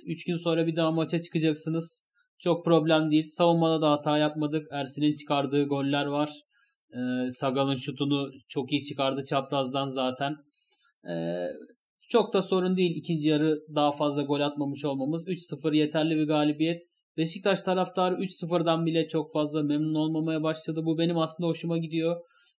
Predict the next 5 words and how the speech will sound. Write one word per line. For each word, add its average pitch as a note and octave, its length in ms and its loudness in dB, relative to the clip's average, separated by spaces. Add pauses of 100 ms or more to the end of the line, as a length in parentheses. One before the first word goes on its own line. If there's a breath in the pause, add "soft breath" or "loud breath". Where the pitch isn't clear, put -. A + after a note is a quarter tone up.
Çünkü, D#3 340 0
e, E3 360 -2 (1000)
daha D3 220 6
acımasız, D#3+ 720 2
daha D3 280 2